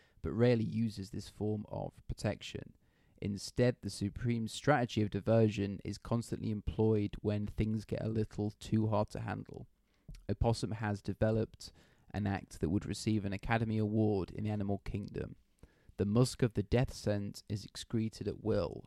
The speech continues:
adding to the master play that sends enemies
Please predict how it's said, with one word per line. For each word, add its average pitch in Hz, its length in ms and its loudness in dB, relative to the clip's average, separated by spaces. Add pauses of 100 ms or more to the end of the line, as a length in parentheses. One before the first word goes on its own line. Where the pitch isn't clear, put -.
(140)
adding 117 360 0
to 120 100 -8
the 107 120 -2
master 107 420 -4
play 101 500 -6 (460)
that 110 140 -4
sends 107 360 -4
enemies 104 560 -2